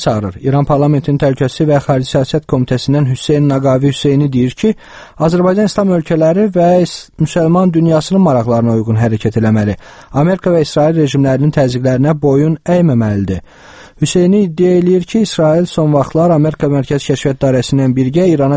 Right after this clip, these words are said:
qarşı casus fəaliyyətini artırıb və İranda həbs olunmuş iki azərbaycanlı şairi də nəzərdə tutaraq bildirib ki,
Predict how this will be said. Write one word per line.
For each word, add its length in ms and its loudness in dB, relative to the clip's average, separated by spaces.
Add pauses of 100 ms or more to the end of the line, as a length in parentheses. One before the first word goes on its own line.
qarşı 240 -2
casus 300 -2
fəaliyyətini 560 0 (340)
artırıb 540 0
və 140 2 (200)
İranda 480 2
həbs 220 -2 (100)
olunmuş 460 0 (580)
iki 160 -2
azərbaycanlı 960 0
şairi 400 0
də 140 0
nəzərdə 340 0
tutaraq 400 -2
bildirib 480 0
ki, 160 0